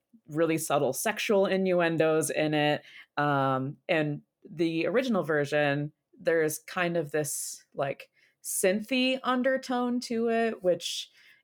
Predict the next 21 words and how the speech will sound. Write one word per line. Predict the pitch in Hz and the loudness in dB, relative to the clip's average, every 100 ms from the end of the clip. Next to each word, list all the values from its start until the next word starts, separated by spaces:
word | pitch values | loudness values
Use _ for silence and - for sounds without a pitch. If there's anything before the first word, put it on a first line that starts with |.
| _ | _
it | - 185 202 | -2 -2 0
sounds | - 226 233 208 | -2 0 0 -2
great, | 208 156 156 180 - 185 | -2 0 4 4 2 0
but | 180 | 0
I | 165 | 2
just | 185 226 190 | 2 0 0
love | 170 170 | 0 0
the | 165 | -2
way | 147 143 | 0 2
that | 143 139 | 0 0
Jeff | 147 143 - | -2 -2 -2
Buckley | 139 139 139 | -4 -2 -2
really | 131 127 139 135 147 143 139 139 _ _ | -2 -2 -2 0 0 0 0 -4 _ _
strips | - 180 165 | -6 -4 -2
it | 170 156 | -2 -2
down | 127 123 131 185 202 | -2 0 -2 -2 -4
to | - 139 135 131 | -4 -2 0 0
this | 139 139 | 0 -2
haunting | - 139 139 143 143 | -2 -2 -2 -2 -2
acoustic | 139 - 143 - 175 - | -6 -4 -6 -2 -4 -2
version. | 156 151 160 170 180 | -2 -2 -2 -2 -4